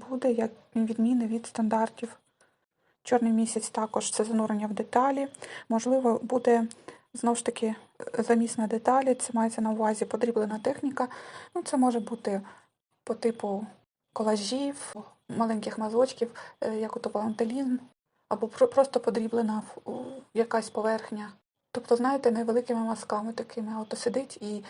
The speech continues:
крапочки вимальовує. Довго і нудно. Ну, Сатурн, ще раз, е, це по-, моя ро-, ну, примітивно кажучи, це моя робота, пов'язана з партнерством, мистецтвом, з чимось таким елітним,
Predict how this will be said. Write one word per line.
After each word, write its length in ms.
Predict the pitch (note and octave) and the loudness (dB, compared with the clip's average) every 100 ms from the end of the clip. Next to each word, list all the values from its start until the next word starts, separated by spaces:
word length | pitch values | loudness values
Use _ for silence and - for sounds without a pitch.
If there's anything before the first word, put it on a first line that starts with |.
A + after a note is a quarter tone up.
| - | -14
крапочки 500 | - A3 - - G#3+ | -8 -8 -8 -4 -2
вимальовує. 680 | G#3 G3+ G3+ G#3+ G#3+ - B3 - _ _ | -2 -2 -2 -2 -2 -4 -6 -12 _ _
Довго 360 | G#3+ B3 B3+ A#3 | 4 4 6 2
і 140 | A#3 | 2
нудно. 460 | G#3 G3+ F#3+ G3 G3 - _ _ _ _ _ - - - | -2 -2 -2 -2 -4 -8 _ _ _ _ _ -20 -20 -2
Ну, 80 | B3+ | 4
Сатурн, 340 | B3+ A#3+ A#3 | 6 6 4
ще 160 | A3 A3 | 2 0
раз, 280 | G#3 G#3 - | 0 2 2
е, 160 | G#3 F#3+ - | 2 0 -8
це 140 | - G#3+ | -2 0
по-, 260 | - A3 A3 | 2 2 4
моя 220 | A3+ A3 | 6 6
ро-, 140 | G#3 | 4
ну, 280 | A3 A3 G3 | 2 0 0
примітивно 520 | G3 A3 A3+ G#3+ G3 F#3 | 2 2 2 2 0 0
кажучи, 500 | F#3+ G3+ - G3+ A#3 | -2 -2 0 0 0
це 80 | A#3 | -2
моя 160 | G#3 G3+ | -2 2
робота, 340 | G3 C4+ C4 | 4 4 2
пов'язана 540 | G3 A3 G3+ G3 F#3 - - - - | -2 4 4 4 -2 -8 -12 -12 -8
з 240 | A#3 G3+ | -2 0
партнерством, 800 | G3+ G#3 A#3 B3+ C#4 - A3+ A3 | 0 0 2 2 2 -2 0 0
мистецтвом, 840 | G#3+ G#3+ - A#3 B3+ - - A3 A3 | -2 -2 4 4 4 -2 -4 -2 -2
з 120 | - | -8
чимось 300 | - G#3+ G#3 | -6 -4 -4
таким 280 | - - G3 | -8 -6 -4
елітним, 580 | G#3 A3 B3+ B3 A3 G#3 | -4 -4 -4 -2 -2 -2